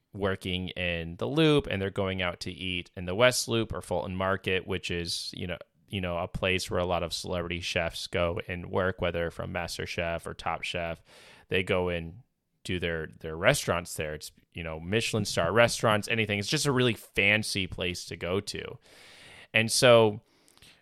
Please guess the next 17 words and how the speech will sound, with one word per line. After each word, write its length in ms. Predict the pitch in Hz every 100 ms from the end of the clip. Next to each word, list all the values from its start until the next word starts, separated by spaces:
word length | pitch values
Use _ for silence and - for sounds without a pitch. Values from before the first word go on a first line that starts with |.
| _
what 520 | 120 117 123 131 -
this 200 | 117 139
story 600 | - - - 131 117 107 98
does 600 | - 113 101 87 87 -
is 200 | 98 92
a 80 | 95
young 320 | 95 104 101
artist 880 | 95 98 104 95 82 92 - - - - _ _ _ _ _ _ _ _
is 220 | 107 98
now 240 | 98 98 98
looking 320 | 98 92 95
for 160 | - 92
inspiration 1080 | 90 - 90 90 95 - 87 80 78 85 - -
on 120 | 92
the 80 | 92
very 260 | 92 92
land 480 | 92 92 92 87 85